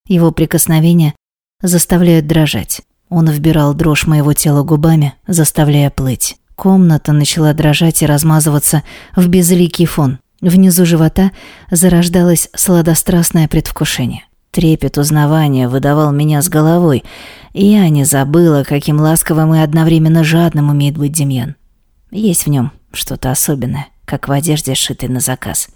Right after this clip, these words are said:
Каждый штрих и изгиб персонально для меня. Это именно то, что я пыталась получить от младшего брата, но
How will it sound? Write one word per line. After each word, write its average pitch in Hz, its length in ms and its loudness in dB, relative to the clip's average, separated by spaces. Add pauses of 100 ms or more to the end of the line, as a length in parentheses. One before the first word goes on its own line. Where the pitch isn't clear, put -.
(600)
Каждый 160 380 -2
штрих 170 480 -2
и 147 140 -2
изгиб 165 320 -2 (220)
персонально 160 680 0
для 151 280 0
меня. 156 500 0 (560)
Это 190 200 -2
именно 185 280 4
то, 208 200 0
что - 180 -2
я 180 180 2
пыталась 180 440 0
получить 180 460 0
от 190 100 0
младшего 185 500 2
брата, 147 320 0
но 151 240 0